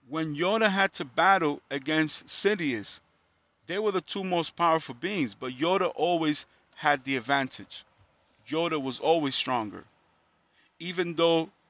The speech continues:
if you look at his battle sequences throughout the franchise history, even he had a limit. But even in his limitation, he was still the most powerful one. So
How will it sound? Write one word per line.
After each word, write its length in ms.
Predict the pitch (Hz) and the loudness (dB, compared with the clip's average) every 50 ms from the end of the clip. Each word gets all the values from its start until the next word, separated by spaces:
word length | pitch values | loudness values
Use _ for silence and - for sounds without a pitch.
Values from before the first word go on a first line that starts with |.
| _ _ _ | _ _ _
if 200 | 143 135 - 147 | -8 -8 -6 -6
you 100 | 156 160 | -8 -4
look 280 | 160 185 190 185 - | 0 0 0 0 2
at 140 | 180 170 160 | 2 2 4
his 220 | 160 156 139 - - | 2 0 -2 -4 -2
battle 380 | - 151 160 170 170 165 156 | 2 4 6 6 6 4 2
sequences 840 | - - - 170 170 - - 139 131 127 - 127 110 95 - - - _ _ | -2 -2 -2 -2 -4 -4 -6 -6 -4 -4 -4 -6 -6 -8 -8 -10 -12 _ _
throughout 360 | - 123 131 135 135 135 - - | -12 -6 0 2 2 2 2 -2
the 220 | 135 127 123 - - | -6 -6 -6 -8 -10
franchise 680 | - - - 170 175 175 175 - - 151 147 147 - | -14 0 4 6 6 6 4 2 0 0 2 2 0
history, 420 | - 170 156 - - 127 104 85 - _ _ _ _ _ _ _ _ _ _ _ _ _ _ _ _ _ _ _ _ _ _ _ _ _ _ _ _ _ _ _ | -2 -4 -4 -4 -6 -8 -10 -12 -14 _ _ _ _ _ _ _ _ _ _ _ _ _ _ _ _ _ _ _ _ _ _ _ _ _ _ _ _ _ _ _
even 340 | - 190 202 185 196 175 165 | -14 -12 -4 -2 -2 0 0
he 260 | 147 - 180 202 214 | -2 -2 0 0 0
had 220 | 190 180 175 156 143 | 2 4 4 4 4
a 60 | 139 | 2
limit. 400 | 135 135 135 127 113 107 98 - _ _ _ _ _ _ _ _ _ _ _ _ _ _ _ _ _ _ _ | 0 0 -2 -2 -2 -6 -8 -12 _ _ _ _ _ _ _ _ _ _ _ _ _ _ _ _ _ _ _
But 180 | 151 151 143 - _ _ _ _ _ _ _ _ _ _ _ | -2 -2 -2 -4 _ _ _ _ _ _ _ _ _ _ _
even 320 | 180 202 214 190 214 202 | -10 -10 -6 -4 -2 -2
in 140 | 196 185 160 | -2 -2 -2
his 300 | 143 151 175 170 - 147 | -2 -2 -2 -2 -2 -2
limitation, 680 | 160 175 170 165 151 - - 180 185 208 196 - 160 151 | -2 -4 -4 -4 -4 -2 -2 0 0 0 0 0 -2 -2
he 80 | 151 156 | -2 -2
was 160 | 156 151 - | -2 -4 -4
still 180 | - 165 160 151 | -4 -4 -4 -4
the 80 | 156 | -4
most 300 | 143 143 143 143 - - | -4 -4 -4 -4 -4 -2
powerful 400 | - 139 135 135 131 - 131 127 | 2 2 2 2 2 -2 -8 -8
one. 220 | 120 117 104 - - _ _ _ _ _ _ _ _ _ _ _ | -8 -8 -8 -8 -12 _ _ _ _ _ _ _ _ _ _ _
So 380 | - - 180 170 160 160 151 | -6 -2 2 2 2 2 0